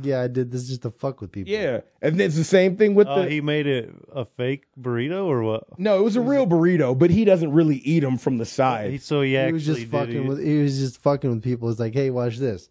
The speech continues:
Speaker 3: Uh,
Speaker 1: I'm gonna
Speaker 3: yeah.
Speaker 1: piss everybody off."
Speaker 3: Yeah, I'm gonna eat a burrito.
Speaker 2: And, and one of these websites put it out. You know what I'm saying? It was one of them comedy websites, and it went viral. You-, so they got paid. They paid him to do it, and then he was like, "Yeah, this is fake. We planned, we planned that."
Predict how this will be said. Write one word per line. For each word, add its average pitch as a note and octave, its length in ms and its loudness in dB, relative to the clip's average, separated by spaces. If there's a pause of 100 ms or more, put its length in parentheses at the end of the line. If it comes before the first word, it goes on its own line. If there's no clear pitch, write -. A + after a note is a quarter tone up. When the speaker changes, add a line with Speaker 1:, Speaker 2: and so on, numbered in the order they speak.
Speaker 3:
Uh, B2 60 -18 (180)
Speaker 1:
I'm D3 120 -14
gonna C#3 100 -6
Speaker 3:
yeah. G#2+ 100 -8
Speaker 1:
piss C#3 300 -6
everybody A#2 400 -4
off." G2 240 -8 (100)
Speaker 3:
Yeah, A2+ 180 -8
I'm G#2+ 80 -6
gonna A2+ 140 -6
eat A2+ 140 -4
a - 20 -2 (100)
burrito. G#2+ 360 -8
Speaker 2:
And, F3 220 -4 (180)
and E3 160 2
one F3+ 140 4
of F3 80 2
these E3+ 160 2
websites C#3+ 600 2
put D#3+ 200 -2
it C#3 100 -2
out. C#3 320 0
You C3+ 100 -2
know B2+ 60 -2
what C3 40 -2
I'm - 40 -2
saying? C#3+ 120 -2
It C3 40 0
was B2+ 100 0
one C#3 120 2
of C#3 40 0
them C3+ 120 -2
comedy C3+ 360 0
websites, A#2+ 640 0 (180)
and B2 240 0 (280)
it C#3 120 -2
went D#3 240 -2
viral. D3+ 560 0
You-, C3 160 -6
so D3 140 -4
they C#3 160 0
got D#3 240 0
paid. D3 460 0
They C#3+ 140 0
paid D3+ 420 -2
him D3+ 220 0
to C#3 60 -2
do C#3+ 240 2
it, D3+ 180 -2 (220)
and C3 140 -2
then D3+ 60 -2
he C#3+ 40 -2
was C3+ 120 -2
like, B2+ 120 0
"Yeah, B2 100 -2
this B2 100 -4
is A#2+ 100 -8
fake. E2+ 240 -8
We A#2+ 100 -6
planned, A#2+ 300 -4
we A#2 120 -2
planned A#2+ 360 -6
that." D2+ 160 -12